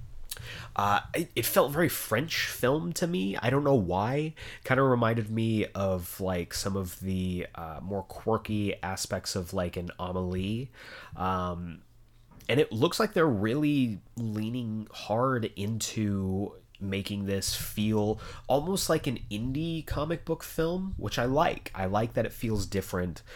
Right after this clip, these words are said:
than other comic book films. Um, I like the direction that D C's going in right now with very, uh, director-driven experiences. So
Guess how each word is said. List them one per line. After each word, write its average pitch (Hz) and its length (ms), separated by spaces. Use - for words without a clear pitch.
than 95 120
other 92 200
comic 95 340
book 95 160
films. 90 720
Um, 87 240
I 90 40
like 95 220
the 110 60
direction 98 440
that 82 160
D 92 100
C's 87 280
going 87 400
in 98 120
right 101 240
now 104 240
with 107 140
very, 87 520
uh, 82 220
director-driven 87 1800
experiences. 110 1160
So 110 600